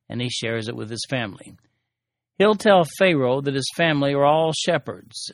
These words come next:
and they will substantiate that claim when they appear before Pharaoh in chapter forty-seven, verse three. As a result, Pharaoh will allow them to stay intact with their families and possessions in Goshen, apart from the Egyptian populace.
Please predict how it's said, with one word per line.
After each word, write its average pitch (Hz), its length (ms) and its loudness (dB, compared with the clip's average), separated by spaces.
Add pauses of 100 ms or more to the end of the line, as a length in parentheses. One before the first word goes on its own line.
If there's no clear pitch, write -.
and 120 480 -8
they 120 300 -4
will 151 160 -2
substantiate 156 800 -4
that 117 200 -6
claim 123 380 -6
when 131 100 -4
they 123 160 -4
appear 123 240 -8
before 123 380 -6
Pharaoh 120 500 -4
in 123 80 -8
chapter 113 320 -10
forty-seven, 110 640 -10
verse 101 280 -10
three. 165 360 -4 (840)
As 120 220 -2
a 117 60 -8
result, 135 520 0
Pharaoh 127 580 -4
will 120 400 -4
allow 120 240 -2
them 139 400 -2
to 135 80 -10
stay 127 400 -4
intact 143 720 -4
with 127 180 -4
their 156 220 -2
families 151 360 -2
and 160 140 -4
possessions 131 560 -6
in 135 280 -4
Goshen, 131 580 -4 (520)
apart 180 480 2
from 139 380 0
the 139 240 -2
Egyptian 120 500 -6
populace. - 640 -6